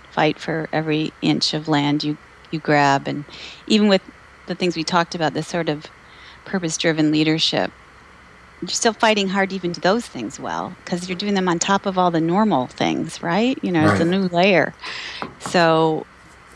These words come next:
Speaker 1: um, so the grit that I developed in my background, you know, growing up in a tough neighborhood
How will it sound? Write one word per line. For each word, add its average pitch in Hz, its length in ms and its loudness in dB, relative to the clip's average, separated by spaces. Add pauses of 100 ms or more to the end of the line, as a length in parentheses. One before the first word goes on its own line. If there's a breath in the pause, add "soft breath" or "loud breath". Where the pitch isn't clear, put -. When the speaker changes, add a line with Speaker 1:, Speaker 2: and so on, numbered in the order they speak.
(160)
Speaker 1:
um, 151 480 2 (2250)
so 247 180 0
the 208 120 2
grit 190 440 2
that 202 160 2
I 190 220 4
developed 196 920 -4
in 196 180 -6
my 170 400 0 (120)
background, 262 800 -2 (100)
you 226 140 -2
know, 196 340 0 (240)
growing 175 280 4
up 170 140 2
in 208 60 -2
a 175 40 -4
tough - 360 -2 (260 loud breath)
neighborhood 175 440 2